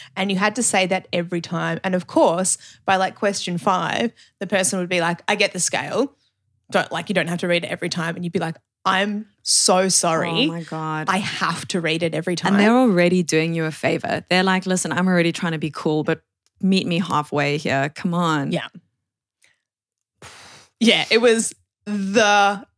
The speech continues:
Speaker 1: most soul-destroying,
Speaker 2: No.
Speaker 1: horrifying job I have
Speaker 2: Fuck,
Speaker 1: ever
Speaker 2: that
Speaker 1: had.
Speaker 2: sucks.
Speaker 1: Yeah.
Speaker 2: Do you, this is vaguely tangential, but have you, have we spoken about the scale of one to ten, but you're not allowed seven as an option?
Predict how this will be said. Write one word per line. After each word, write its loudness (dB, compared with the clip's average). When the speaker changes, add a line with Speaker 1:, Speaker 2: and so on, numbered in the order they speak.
Speaker 1:
most 4
soul-destroying, 2
Speaker 2:
No. -10
Speaker 1:
horrifying 2
job 0
I 0
have 0
Speaker 2:
Fuck, -2
Speaker 1:
ever 4
Speaker 2:
that 2
Speaker 1:
had. 2
Speaker 2:
sucks. -10
Speaker 1:
Yeah. 2
Speaker 2:
Do 6
you, 4
this 0
is -2
vaguely 2
tangential, -4
but -2
have 0
you, 4
have 0
we 4
spoken 0
about 2
the 0
scale 0
of -2
one -4
to -8
ten, -2
but -2
you're -2
not -4
allowed -2
seven 0
as 2
an -2
option? -4